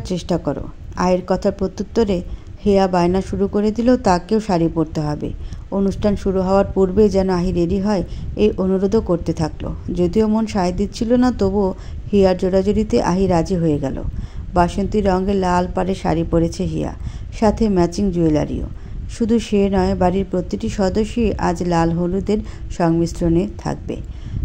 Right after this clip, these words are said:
কত মাস হয়ে এলো শাড়ি পরে না আহি। সে হয়তো জানেও না একজোড়া কাতর দৃষ্টি সর্বক্ষণ তাকে শাড়ি পরিহিত অবস্থায় দেখতে চায়। সে হয়তো জানেও না একটিবার শাড়ি পরিহিত আহিকে দেখার জন্য অধীর আগ্রহে বসে আছে মানুষটা।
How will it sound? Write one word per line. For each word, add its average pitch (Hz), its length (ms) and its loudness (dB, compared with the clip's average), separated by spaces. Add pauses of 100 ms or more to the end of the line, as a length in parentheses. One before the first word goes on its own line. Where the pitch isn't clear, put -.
(120)
কত 196 220 4
মাস 196 460 2
হয়ে 185 200 2
এলো 196 280 2
শাড়ি 170 360 0
পরে 165 220 4
না 170 120 2
আহি। 147 220 -6 (300)
সে 240 220 2
হয়তো 220 320 4
জানেও 202 440 4
না 240 120 2
একজোড়া 190 440 2
কাতর 180 460 0
দৃষ্টি 208 280 -4
সর্বক্ষণ 185 560 -2
তাকে 196 380 -2 (340)
শাড়ি 185 400 2
পরিহিত 185 420 0
অবস্থায় 175 440 0
দেখতে 160 340 0
চায়। - 220 -6 (440)
সে 240 120 6
হয়তো 226 280 4
জানেও 170 440 4
না - 180 -4 (320)
একটিবার 196 520 2
শাড়ি 175 360 0
পরিহিত 180 440 0
আহিকে 175 380 0
দেখার 180 380 0
জন্য 214 260 0
অধীর 180 380 2
আগ্রহে 180 320 0
বসে 180 320 -2
আছে 170 260 -2
মানুষটা। 147 460 -2